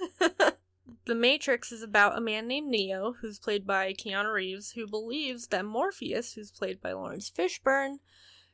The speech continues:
Speaker 2: an elusive figure considered to be the most dangerous man alive, can answer his question, "What is the Matrix?" Neo is contacted by Trinity, who's played by Carrie-Anne Moss,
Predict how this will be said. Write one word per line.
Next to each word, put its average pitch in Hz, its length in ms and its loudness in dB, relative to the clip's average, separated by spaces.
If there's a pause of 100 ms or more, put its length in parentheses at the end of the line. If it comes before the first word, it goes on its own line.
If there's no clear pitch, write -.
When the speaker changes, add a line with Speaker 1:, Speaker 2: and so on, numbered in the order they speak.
(800)
Speaker 2:
an 247 320 2
elusive 254 520 -2
figure 254 540 0
considered 240 520 -2
to 226 60 -2
be 226 140 -4
the 214 80 0
most 220 260 -2
dangerous 202 380 -2
man 180 140 0
alive, 214 420 4
can 233 140 -4
answer 202 360 -4
his 220 140 -10
question, 208 720 -4
"What 196 320 -2
is 190 180 -6
the - 100 -4
Matrix?" - 600 -6 (420)
Neo 269 280 0
is 247 100 -8
contacted 240 520 -2
by - 140 -4
Trinity, 294 800 -4
who's 214 400 -10 (160)
played 208 380 -2
by 196 160 0
Carrie-Anne 196 480 -4
Moss, 247 440 0